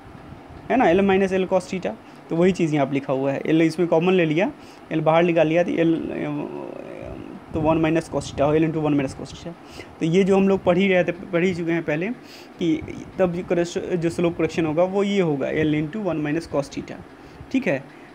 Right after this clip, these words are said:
या फिर इसमें जो है हम ये लगा देंगे, अगर ये जो एक right angle triangle है, अगर ये एल है, अगर या इसका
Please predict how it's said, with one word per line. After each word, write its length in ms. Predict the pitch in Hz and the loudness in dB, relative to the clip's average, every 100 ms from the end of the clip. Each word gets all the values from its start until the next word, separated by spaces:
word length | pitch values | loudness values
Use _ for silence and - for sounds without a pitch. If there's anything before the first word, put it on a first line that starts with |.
| 170 | 2
या 220 | 165 190 | 4 4
फिर 280 | 214 226 285 | 4 -2 0
इसमें 380 | 160 165 190 190 | -2 0 -2 0
जो 100 | 180 | 2
है 140 | 170 | 2
हम 220 | 175 320 359 - - - - - | 2 0 -4 -12 -20 -20 -16 0
ये 120 | 165 | 4
लगा 240 | 170 165 160 | 6 6 6
देंगे, 320 | 165 165 190 | 4 2 2
अगर 240 | 175 220 | 2 2
ये 280 | 208 160 160 | 2 2 2
जो 200 | 165 160 | 2 0
एक 160 | 160 160 170 160 131 - - - - - - | -2 -2 0 2 0 -4 -8 -12 -18 -16 -2
right 200 | 170 165 | 2 4
angle 220 | 165 170 | 4 2
triangle 380 | 175 175 180 190 | 2 2 2 2
है, 100 | 190 269 277 | 2 -2 -4
अगर 140 | 147 156 | 0 0
ये 220 | 151 180 | 2 2
एल 200 | 175 190 | 4 4
है, 220 | 175 185 285 - - - | 2 0 -2 -12 -10 -2
अगर 160 | 160 160 | 2 4
या 100 | 170 | 2
इसका 280 | 147 - | 0 -2